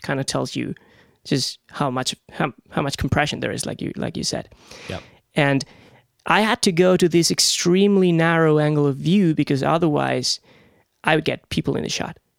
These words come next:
Speaker 1: And yes, like you said, perhaps that would have been a more accurate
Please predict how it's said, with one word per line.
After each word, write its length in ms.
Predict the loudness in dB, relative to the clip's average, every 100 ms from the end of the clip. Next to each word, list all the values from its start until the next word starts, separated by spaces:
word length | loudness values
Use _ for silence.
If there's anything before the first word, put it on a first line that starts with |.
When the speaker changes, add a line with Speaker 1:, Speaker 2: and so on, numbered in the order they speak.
| _
Speaker 1:
And 300 | -2 0 -2 -6 -14 0
yes, 240 | 2 2
like 140 | 0 0
you 40 |
said, 240 | 0 0 0
perhaps 380 | 0 2 0
that 140 | -2 0
would 100 | -2
have 80 | 0
been 180 | -2
a 60 | 0
more 400 | -2 0 0 -2 _ _ _ _ _ -20 -16 -4
accurate 440 | -2 2 2 2